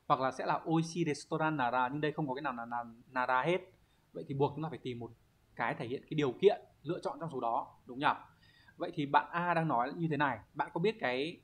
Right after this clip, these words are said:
quán nào ngon không?" Vậy thì bạn B bảo là, "À, nếu như là cái quán Sushiya cũng được", đúng nhỉ? Nếu như Sushiya được ấy, thì tớ biết một quán đấy. Vậy thì mang tính chất như vậy chỉ có mấy đây?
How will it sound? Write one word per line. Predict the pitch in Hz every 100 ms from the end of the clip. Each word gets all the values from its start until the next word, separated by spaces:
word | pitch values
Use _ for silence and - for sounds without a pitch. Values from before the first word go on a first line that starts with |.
| _ _ _ _ _ _
quán | 139 143
nào | 165
ngon | 165 170
không?" | 165 180 - - -
Vậy | -
thì | 127
bạn | 160 160
B | 165
bảo | 135 110
là, | 113 120 - _
"À, | - 139 127 107 - _ _
nếu | 151 160 190
như | 277 277 247
là | 135
cái | 127 135 -
quán | 135 131
Sushiya | 165 196 - 185 180 170
cũng | - 240
được", | 202 139 - - _ _
đúng | 127
nhỉ? | 139 151 113 - _ _ -
Nếu | 147 180
như | 220 214 196
Sushiya | - 202 196 185 180
được | 165 131
ấy, | 151 -
thì | 143 127 120 110 - _
tớ | 135
biết | 190
một | 202 131
quán | 123 117
đấy. | 123 123 - _ _
Vậy | 165
thì | 151
mang | 151 151
tính | 135
chất | 185
như | 180
vậy | 170 165
chỉ | 123 110
có | 120
mấy | 127 123
đây? | 147 143